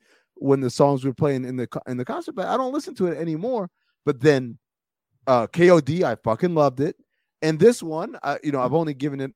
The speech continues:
like, a, a, a real cursory listen, but I fucking love it, man. I, I love it. The fucking, with the line where he said, "If you could make me walk away with a line that just stuck in my head"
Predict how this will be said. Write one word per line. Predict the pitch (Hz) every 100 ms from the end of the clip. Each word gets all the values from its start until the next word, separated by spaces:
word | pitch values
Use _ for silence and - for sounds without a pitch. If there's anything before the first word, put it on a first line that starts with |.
| -
like, | 120 107
a, | 113 -
a, | 107 104 - -
a | 113
real | 101 104 139 139 135 123 - _ _ -
cursory | - 156 147 135 117
listen, | 123 - 190 311 _ _ _ _ _ _ _
but | - 214 - _ _ _
I | -
fucking | - 247 254
love | 220 262 349
it, | -
man. | 151 180
I, | 180 -
I | 151
love | 156 196 214
it. | 127 - -
The | 143
fucking, | 135 190 165
with | 156
the | 139
line | 135 185 214
where | 202
he | 185
said, | 175 185 156 147 _ _
"If | - 165
you | 320
could | 294
make | 214 220 202
me |
walk | 202 180 175
away | 165 165
with | 160
a | 131
line | 127 147
that | 135
just | 110 123
stuck | - 139 -
in | 131
my | 110
head" | 104 120 156